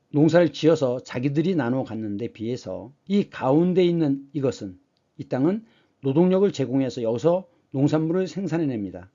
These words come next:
그럼 여기 생산물을 가지고 서울의 왕궁의 살림을 해결하는 거죠. 이것이 바로 요 가운데 이것이 경입니다. 따라서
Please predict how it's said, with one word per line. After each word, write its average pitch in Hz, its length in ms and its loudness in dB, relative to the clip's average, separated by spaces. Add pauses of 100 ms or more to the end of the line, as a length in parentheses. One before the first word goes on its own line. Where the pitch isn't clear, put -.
그럼 214 220 2
여기 139 260 0
생산물을 165 460 -2
가지고 123 500 -6 (280)
서울의 190 600 0 (380)
왕궁의 139 680 2 (140)
살림을 185 760 -2 (380)
해결하는 123 380 -4
거죠. 90 280 -18 (140)
이것이 165 300 2
바로 120 300 0
요 170 140 2
가운데 139 400 0
이것이 120 380 -6
경입니다. 101 640 -8 (640)
따라서 170 480 2